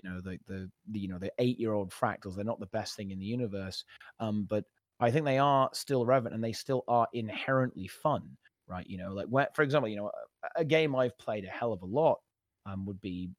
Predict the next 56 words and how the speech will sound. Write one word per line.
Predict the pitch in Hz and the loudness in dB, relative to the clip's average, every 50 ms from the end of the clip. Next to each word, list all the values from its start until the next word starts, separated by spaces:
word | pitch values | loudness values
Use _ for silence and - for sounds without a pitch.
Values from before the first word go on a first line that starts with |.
| _ _ _ _ _ _ _ - | _ _ _ _ _ _ _ -14
Super | - - - 147 127 - 123 | -10 -4 0 0 2 2 0
Mario | 113 117 113 120 117 120 113 113 | 0 0 2 2 4 4 4 4
Brothers | 107 98 120 117 117 113 101 - | 2 4 2 2 2 2 -2 -6
two, | - - - 202 151 - - | -6 0 0 0 0 0 -4
right? | - 92 95 78 | -10 -10 -10 -8
You | 85 | -8
know, | 104 104 110 | -6 -4 -2
I | 110 | -2
know | 113 113 | 0 -2
this | 113 101 98 95 | -2 -2 -6 -6
game | 101 110 110 110 107 | -4 -4 -2 -2 -2
inside | 110 113 117 110 - - 113 101 104 | -2 -2 -2 -4 -4 -4 -2 0 2
out, | 120 127 117 101 - | 2 4 2 2 0
right? | - 90 104 123 - _ _ _ _ | -4 -4 -4 -4 -4 _ _ _ _
It's | - 98 101 95 - | -12 -10 -8 -6 -6
a | 110 104 | -4 -2
good | 104 110 107 104 | 0 0 2 4
game, | 120 127 123 110 92 80 76 76 _ _ _ _ - | 6 6 6 4 2 -2 -8 -14 _ _ _ _ -8
right? | - 104 107 113 117 - _ - _ _ - | -2 0 2 0 0 -2 _ -20 _ _ 2
I | 120 120 120 120 | 4 6 6 6
like | 117 123 120 117 - | 6 6 4 4 2
this | 120 120 107 - | 0 -2 -2 0
game. | - 135 127 107 92 78 - | 0 0 0 0 -2 -6 -8
I've | 92 92 - _ | -10 -12 -10 _
played | - 120 113 110 107 | -2 0 0 0 0
it | - | 0
a | 104 | 2
lot, | 117 127 113 82 | 4 4 4 4
and | 73 113 | 2 2
I | 143 170 175 | 2 2 2
can | - 156 | 2 0
lo-, | 135 135 139 - | 0 0 0 2
I | 127 147 | 2 0
can | 151 185 165 | 0 0 0
play | 135 151 160 160 | 0 2 2 2
that | 147 120 107 | 2 0 0
game, | 113 143 185 196 | -2 -2 -2 -2
and | 139 113 104 - _ _ _ - | -4 -4 -6 -8 _ _ _ -2
I | 117 147 | 2 2
will | 165 165 156 | 2 2 2
have | 135 180 170 151 - | 2 2 2 2 0
fun, | - - 165 120 82 | -4 -4 -4 -4 -4
even | - 113 123 127 123 | -2 -2 -2 0 0
though | 120 123 123 | 0 0 0
I | 123 117 | 0 0
know | 107 110 117 113 | 2 2 0 0
all | - 107 113 120 | 0 0 0 0
the | 113 113 | 2 2
levels, | 107 107 110 113 104 117 104 | 2 2 0 0 -2 -2 -2
I | 98 | -2
know | 98 104 104 101 | -4 -6 -6 -6
how | 98 104 | -6 -8
all | 101 - 98 110 104 | -8 -8 -8 -10 -8
the | 107 101 98 95 _ _ _ _ _ _ _ _ | -8 -10 -12 -12 _ _ _ _ _ _ _ _
boss | - 98 95 - - | -14 -12 -12 -12 -14
encounters | 107 101 - - - - 98 95 | -14 -16 -20 -20 -20 -20 -20 -20